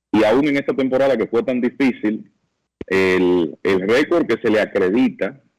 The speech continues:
por lo menos hasta este momento, hasta que él anunció su retiro, es de quinientos ochenta y ochenta, pero obviamente muy por debajo de las expectativas. Entonces, esa es mi valoración. Eh, creo que el amor por el juego lo inclinó, lo llevó a tomar una decisión que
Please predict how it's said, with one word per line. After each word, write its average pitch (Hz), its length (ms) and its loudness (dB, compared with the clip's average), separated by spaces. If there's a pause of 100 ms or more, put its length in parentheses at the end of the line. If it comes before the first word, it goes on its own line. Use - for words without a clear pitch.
por 85 120 -6
lo 87 60 -2
menos 110 220 -2
hasta 101 200 -2
este 110 140 -2
momento, 107 300 0
hasta 92 160 -4
que 90 80 -4
él 98 80 0
anunció 101 240 -4
su 104 160 -2
retiro, 98 420 0
es 92 120 0
de 98 100 -2
quinientos 80 640 -8 (640)
ochenta 95 480 -2
y 85 60 2
ochenta, 71 360 -6
pero 123 320 2
obviamente 104 460 0
muy 98 220 -2
por 92 180 -2
debajo 82 260 -2
de 80 100 -2
las 76 160 -8
expectativas. 69 600 -10
Entonces, 117 400 -2 (200)
esa 147 220 -2
es 139 60 0
mi 135 100 0
valoración. 120 720 0 (760)
Eh, 85 320 0
creo 110 280 0
que 110 180 2
el 104 100 2
amor 110 360 -2
por 113 120 -2
el 104 140 -2
juego 113 500 0
lo 95 300 0
inclinó, 98 800 -2
lo 101 80 0
llevó 95 260 -2
a 120 100 -2
tomar 110 220 -4
una 113 160 -6
decisión 139 540 -6
que 101 260 -4